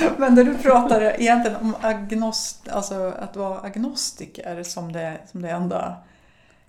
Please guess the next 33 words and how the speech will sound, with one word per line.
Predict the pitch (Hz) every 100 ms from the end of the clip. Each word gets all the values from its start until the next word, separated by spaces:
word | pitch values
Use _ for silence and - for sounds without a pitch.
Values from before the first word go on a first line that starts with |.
| _ -
eh, | 208 202 185 196 180
hållbara | 202 190 165 170 160 151
på | - 160
något | 175
sätt. | - - - -
Kan | 262
du | 262
s-, | 254 - -
och | 208
nu | 202 214
vet | 214 202
inte | 202 190
alla | 190 190 185 180
kanske | 190 180
vad | 180 185 202
agnost-, | 180 220 294 247 - - - - - -
<clears throat> | - - 185
vad | 196 202
det | 190 185 175
är | 196 147
att | 127 -
vara | -
agnostiker. | - 143 - - - -
Så | - 180
du | 190
får | 180 180
förklara | 196 185 180 170
både | 175 170 165
det | 165 -
ena | - -
och | -
det | -
andra. | - -